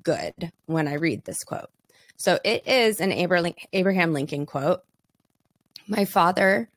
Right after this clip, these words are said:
turned me on to quotes a long time ago. I know, like, that's not anything new and revolutionary. Lots of people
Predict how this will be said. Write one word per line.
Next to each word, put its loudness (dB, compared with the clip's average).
turned 4
me 6
on 4
to 4
quotes 0
a -2
long 4
time -2
ago. 0
I 0
know, 4
like, 2
that's 0
not 0
anything 0
new 0
and -2
revolutionary. -2
Lots -4
of -10
people -2